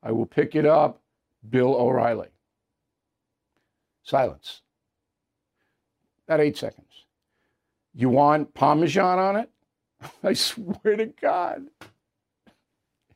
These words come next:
Fourth time. Okay, you get it. You've done it. You've been through it. You have lived it. I didn't get mad. I was like this.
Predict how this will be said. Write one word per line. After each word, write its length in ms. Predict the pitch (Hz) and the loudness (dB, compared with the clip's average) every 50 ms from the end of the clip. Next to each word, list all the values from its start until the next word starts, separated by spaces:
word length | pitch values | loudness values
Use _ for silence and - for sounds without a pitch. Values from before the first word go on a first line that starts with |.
| _ _ _ _ _ _ _ _ _ _ _ _ _ _ _ | _ _ _ _ _ _ _ _ _ _ _ _ _ _ _
Fourth 280 | - 214 233 220 220 - | 2 4 4 4 2 -2
time. 220 | - - - 190 - - _ _ _ _ _ _ _ _ _ _ _ _ _ _ - | -8 -6 -6 -6 -6 -8 _ _ _ _ _ _ _ _ _ _ _ _ _ _ 4
Okay, 440 | 190 190 180 - - 151 - - _ _ _ _ _ _ - | 6 6 6 4 -2 -4 -6 -6 _ _ _ _ _ _ -2
you 140 | - 165 151 | 0 0 4
get 280 | - 339 349 180 147 | 4 4 4 4 4
it. 120 | 110 - _ _ _ _ _ _ _ _ | 2 -4 _ _ _ _ _ _ _ _
You've 320 | - 196 202 220 214 170 135 | 0 2 4 4 4 6 6
done 220 | 220 202 196 170 | 6 6 6 6
it. 160 | 139 117 - _ - | 2 0 -4 _ 0
You've 180 | 156 185 185 | 2 2 4
been 180 | 180 208 202 180 | 6 4 4 4
through 360 | - 151 196 214 214 202 202 | 2 4 6 6 8 8 6
it. 180 | 196 - - - | 4 2 0 -4
You 240 | 160 160 185 196 196 | 0 2 4 6 6
have 120 | 190 156 | 6 6
lived 420 | 175 185 196 196 196 156 131 - 123 | 4 6 6 6 6 4 2 -4 -6
it. 140 | - - _ _ _ _ _ _ _ _ _ _ _ _ _ _ _ _ _ _ _ _ - | -8 -10 _ _ _ _ _ _ _ _ _ _ _ _ _ _ _ _ _ _ _ _ 4
I 180 | 156 175 202 | 6 6 8
didn't 280 | 214 233 247 240 240 233 | 8 6 6 6 6 6
get 180 | 226 240 233 220 | 6 6 6 6
mad. 380 | 220 220 208 165 - - - _ _ _ _ _ _ _ _ _ _ _ _ _ _ _ _ _ _ _ _ _ _ _ _ _ _ _ _ _ - | 6 4 4 4 2 -4 -10 _ _ _ _ _ _ _ _ _ _ _ _ _ _ _ _ _ _ _ _ _ _ _ _ _ _ _ _ _ -2
I 80 | - 151 | 0 2
was 180 | 151 147 143 175 - - _ _ _ _ _ _ _ _ _ _ - | 2 4 2 0 -2 -4 _ _ _ _ _ _ _ _ _ _ -2
like 240 | 226 240 220 196 147 | 0 0 0 0 -2
this. 280 | 196 262 254 202 147 | 0 2 2 2 0